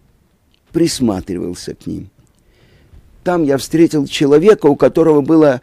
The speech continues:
пятеро сыновей-подростков, и все верующие.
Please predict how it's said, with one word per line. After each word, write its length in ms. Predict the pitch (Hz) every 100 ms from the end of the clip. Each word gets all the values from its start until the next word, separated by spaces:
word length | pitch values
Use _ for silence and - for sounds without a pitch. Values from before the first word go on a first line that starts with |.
| _ _ -
пятеро 440 | 180 202 202 185
сыновей-подростков, 1300 | 170 - 127 127 160 160 143 117 110 87 - - 78 _ -
и 160 | 156 143
все 360 | - - 185
верующие. 680 | 151 107 127 90 64 - -